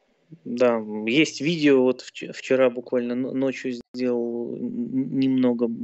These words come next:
по поездке в Турцию, по Мукале, разру-, это известное место туристическое, но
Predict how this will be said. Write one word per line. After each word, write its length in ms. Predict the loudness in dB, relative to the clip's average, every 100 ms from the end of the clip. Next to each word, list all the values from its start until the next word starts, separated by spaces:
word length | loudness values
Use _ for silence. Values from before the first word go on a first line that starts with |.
| -8 2
по 260 | 2 2 _ _ -2
поездке 400 | 2 2 0 -12
в 60 | -6
Турцию, 440 | -6 -6 -16 -16 -18 -20 _ 0
по 100 | 2
Мукале, 440 | 2 2 4 4
разру-, 360 | 2 -4 -8 -8
это 560 | -8 -10 -14 -16 -20 _ _ -12
известное 540 | -10 -6 -8 -6 -6
место 320 | -4 -6 -8
туристическое, 640 | -8 -8 -8 -18 -16 -10 -6
но 180 | -4